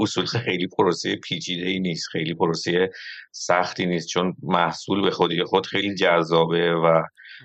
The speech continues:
حالا توی این سال‌ها خیلی دیباگ شده، اه، نرخ فیلیرش به شدت پایین‌تر از، اه،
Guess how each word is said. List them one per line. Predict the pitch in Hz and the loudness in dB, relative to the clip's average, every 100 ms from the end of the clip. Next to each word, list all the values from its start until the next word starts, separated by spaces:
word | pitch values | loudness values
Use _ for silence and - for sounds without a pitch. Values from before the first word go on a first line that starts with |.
| - - | -12 -4
حالا | - | -4
توی | - 90 | -2 0
این | 92 | 0
سال‌ها | 90 - 87 80 92 | 0 4 4 4 2
خیلی | 90 95 98 | 2 -2 -2
دیباگ | 90 85 92 101 | -2 2 4 4
شده، | - 92 87 82 82 82 _ _ _ - - | 2 0 2 2 0 -2 _ _ _ -10 -4
اه، | 78 80 82 85 - - - 82 - | -2 -2 -4 -6 -8 -12 -16 -20 -6
نرخ | 85 90 - 101 | 0 2 2 0
فیلیرش | 101 90 82 90 98 - | 0 0 2 2 2 2
به | 85 | 0
شدت | - 85 90 95 - | 0 2 2 2 2
پایین‌تر | 87 82 85 92 95 | 2 2 0 2 4
از، | 98 92 | 2 0
اه، | 90 | 0